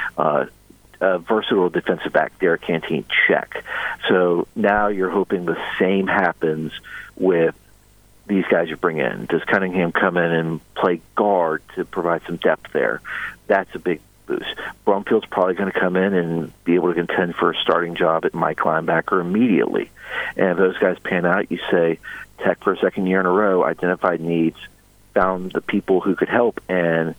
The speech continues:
they made an impact, check, check. So, uh, you know, that's where you're at, and, um, it's gonna get to a point where they're gonna be far more pickier in the transfer portal because of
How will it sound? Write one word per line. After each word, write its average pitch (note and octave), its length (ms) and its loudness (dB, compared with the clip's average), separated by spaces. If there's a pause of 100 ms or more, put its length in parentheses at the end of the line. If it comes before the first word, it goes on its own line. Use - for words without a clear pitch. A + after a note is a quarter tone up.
(260)
they F#2 80 2
made E2+ 180 2
an E2 140 0
impact, E2 400 0
check, - 260 -2
check. - 300 -2 (180)
So, F2+ 260 2 (520)
uh, A4 200 2
you A2+ 140 -2
know, G2 140 2
that's G#2 280 0
where G#2+ 120 2
you're F#2+ 180 4
at, F#2 380 0
and, F2+ 420 -2 (540)
um, - 320 -4 (360)
it's F2 220 2
gonna F#2+ 180 2
get F2+ 140 2
to - 100 2
a F2 40 2
point - 440 0
where F2 560 4 (220)
they're F2+ 140 2
gonna F2 120 2
be E2 180 0
far F#2 360 0
more F2+ 220 0
pickier F2 500 0
in D#2 60 -4
the D#2 60 -6
transfer F2+ 460 -2
portal D#2+ 360 0
because E2 340 -2
of E2+ 160 0